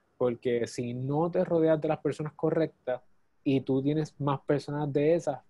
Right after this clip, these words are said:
te pueden tumbar el negocio y te pueden tumbar emocionalmente, mentalmente, y no puedes permitirte eso. Cuando esas cosas ocurren, Jessica, ¿qué tú haces para mantenerte motivada, a flote?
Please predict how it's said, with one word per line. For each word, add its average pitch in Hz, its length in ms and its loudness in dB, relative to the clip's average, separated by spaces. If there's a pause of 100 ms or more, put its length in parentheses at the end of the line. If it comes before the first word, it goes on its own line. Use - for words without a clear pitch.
(140)
te 117 180 -2
pueden 120 320 -4
tumbar 117 340 -2
el 120 100 -8
negocio 117 360 -4
y 139 40 -4
te 120 80 -2
pueden 101 260 -10
tumbar 113 380 -2
emocionalmente, 113 760 -8
mentalmente, 117 840 -10 (280)
y 104 140 -6
no 123 180 -4
puedes 131 220 0
permitirte 104 800 -6
eso. - 220 -14 (1500)
Cuando 147 380 4
esas 175 240 2
cosas 175 400 -2
ocurren, 135 600 0
Jessica, 110 540 -6 (1400)
¿qué 190 300 6
tú 180 280 -2
haces 160 560 0
para 135 220 2
mantenerte 127 920 -2
motivada, 127 920 2
a 113 220 2
flote? 131 800 2